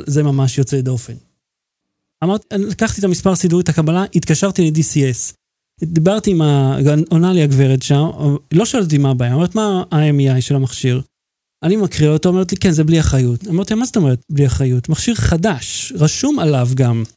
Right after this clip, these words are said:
אומרת, "לא, אין, אין, אי אפשר לתת לו שירות, אה, אצלנו, אתה צריך לפנות לחנות, או לאפל." אמרתי, "מה זה, מה, מה זאת אומרת לפנות לאפל?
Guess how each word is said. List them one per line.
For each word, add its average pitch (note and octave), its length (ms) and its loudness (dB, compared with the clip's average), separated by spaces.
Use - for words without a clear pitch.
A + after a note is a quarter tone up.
אומרת, F3+ 220 2
"לא, F#3 140 0
אין, F#3+ 120 0
אין, G3+ 280 -2
אי G#3+ 100 -4
אפשר G3+ 220 -2
לתת F3 260 -2
לו E3+ 80 2
שירות, D3 540 0
אה, D3 80 2
אצלנו, C3+ 420 0
אתה C3 140 -4
צריך E3+ 160 -2
לפנות F3 320 0
לחנות, D3 680 0
או F#3 100 -2
לאפל." E3 520 -2
אמרתי, F3 180 -2
"מה B3+ 120 -2
זה, D4+ 200 -2
מה, - 80 -6
מה A#3+ 60 -4
זאת - 120 -14
אומרת F#3 220 -6
לפנות D3+ 240 -2
לאפל? B2+ 320 -2